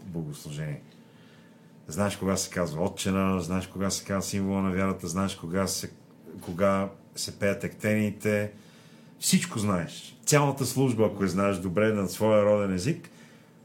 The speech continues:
знаеш горе-долу къде се намираш, независимо къде се намираш, дали в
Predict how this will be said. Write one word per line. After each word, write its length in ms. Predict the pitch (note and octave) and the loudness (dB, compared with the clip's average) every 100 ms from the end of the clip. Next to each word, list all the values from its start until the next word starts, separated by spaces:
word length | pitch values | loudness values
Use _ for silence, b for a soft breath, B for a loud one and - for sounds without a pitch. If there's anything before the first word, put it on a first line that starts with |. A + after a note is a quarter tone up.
| - | -10
знаеш 380 | E2 B2 C3 | 2 4 4
горе-долу 360 | A#2 B2+ A#2+ A#2+ | 4 6 6 4
къде 160 | A#2 A2+ | 2 2
се 160 | G#2 | 2
намираш, 460 | G2 A2+ A#2+ A#2 - | 0 2 2 0 -4
независимо 520 | G2+ F#2 A2 A2+ A2 | -2 -2 -2 -2 -4
къде 140 | G2 G2+ | -2 -4
се 140 | - | -2
намираш, 440 | F#2 F#2+ G2 F2+ - - - - | 0 0 0 -4 -12 -20 -20 -18
дали 260 | G2 F2 F#2 | -8 -4 -2
в 120 | F#2 | -2